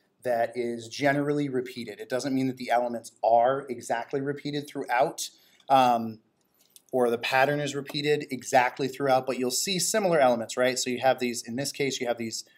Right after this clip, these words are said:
sort of sweeping circular objects or elements, and even though they're not exactly the same, they might be slightly different colors, there's a general sense of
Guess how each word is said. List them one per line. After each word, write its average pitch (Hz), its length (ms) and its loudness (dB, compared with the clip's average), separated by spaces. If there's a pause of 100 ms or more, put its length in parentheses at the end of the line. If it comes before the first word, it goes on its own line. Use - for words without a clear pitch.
(240)
sort 127 200 -4
of 120 100 -4
sweeping 139 800 -2 (1080)
circular 131 960 2 (260)
objects 123 800 0 (640)
or 117 140 -2
elements, 123 1000 -2
and 139 100 0
even 151 200 0
though 156 120 6
they're 143 80 4
not 135 160 4
exactly 147 440 4
the 139 100 -6
same, 135 240 0
they 131 80 0
might 120 180 0
be 117 80 -12
slightly 143 380 2
different 135 260 -2
colors, 127 300 4
there's 120 140 -6
a 123 60 -4
general 143 520 0
sense 117 500 -6
of 110 360 -2